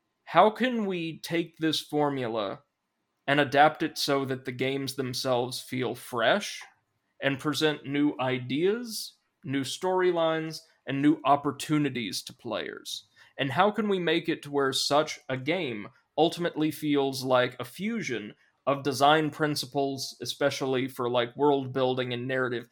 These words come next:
taken from the early two thousands and late nineties, married wi-, um, to the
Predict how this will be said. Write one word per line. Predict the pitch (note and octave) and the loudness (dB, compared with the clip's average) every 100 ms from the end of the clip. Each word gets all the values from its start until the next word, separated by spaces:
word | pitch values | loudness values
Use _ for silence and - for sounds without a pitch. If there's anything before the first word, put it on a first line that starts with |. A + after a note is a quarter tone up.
| _ _ | _ _
taken | - A3+ A3 F#3 C#3 | -4 -2 0 0 0
from | D3 C3+ | -4 -2
the | - | -2
early | C#3 C3+ B2+ | -2 -2 -2
two | B2+ A#2+ | -6 -2
thousands | A#2+ G#2+ A#2+ A#2+ | 0 0 -2 -6
and | A#2+ A#2 | -6 -4
late | A2 - | -4 -4
nineties, | A#2 A2+ A2 F2 - _ _ _ _ _ _ - | -6 -6 -6 -10 -12 _ _ _ _ _ _ -4
married | C#3+ D#3+ F3+ F3 D3+ C#3 | 2 4 4 2 -4 -2
wi-, | D3 C#3+ - _ | 0 0 -2 _
um, | C3+ C3+ C#3 B2+ | 0 0 -2 -8
to | D3 C#3 C#3 C3 B2+ | -4 -2 -2 -6 -4
the | C3 C3 | -4 -4